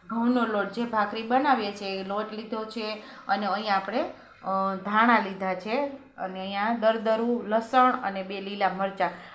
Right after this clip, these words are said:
આઠથી દસ કળી લસણની છે અને બે લીલા મરચાં છે. તમે અહીંયા લસણની,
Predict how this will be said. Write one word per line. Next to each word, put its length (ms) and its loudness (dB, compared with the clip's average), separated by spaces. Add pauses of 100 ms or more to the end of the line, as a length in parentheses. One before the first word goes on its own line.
આઠથી 420 2
દસ 280 2
કળી 220 0
લસણની 520 2
છે 300 0
અને 260 -4
બે 240 -4
લીલા 280 0
મરચાં 420 0
છે. 320 -6 (360)
તમે 200 2
અહીંયા 180 4
લસણની, 580 2